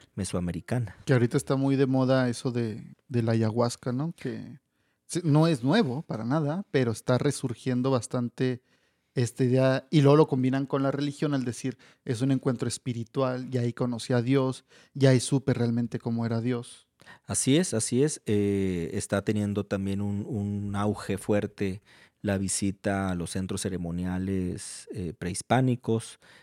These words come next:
Speaker 1: en los equinoccios, ¿no? Está la gente de nuevo yendo a las pirámides, porque, eh, gente, eh,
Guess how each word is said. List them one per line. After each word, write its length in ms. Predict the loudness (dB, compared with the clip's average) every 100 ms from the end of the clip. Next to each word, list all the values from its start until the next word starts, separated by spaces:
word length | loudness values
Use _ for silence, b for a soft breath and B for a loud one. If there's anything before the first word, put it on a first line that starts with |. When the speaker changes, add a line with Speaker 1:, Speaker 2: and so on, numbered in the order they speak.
| b
Speaker 1:
en 140 | -6 -4
los 140 | -4
equinoccios, 760 | -8 -4 0 0 0 0 0 0
¿no? 140 | -2
Está 480 | -4 -6 -8 -8 -6
la 140 | -6
gente 260 | -6 -6 -2
de 100 | -2
nuevo 260 | -2 -2 -4
yendo 280 | -4 -6 -6
a 40 |
las 120 | -8
pirámides, 640 | -4 -2 0 0 0 -2
porque, 420 | -6 -14 -14 -18 -20 b b b -8
eh, 340 | 0 0 0
gente, 280 | 0 2 6
eh, 1120 | 6 6 4 4 2 -2 -6 -8 -10 -14 -18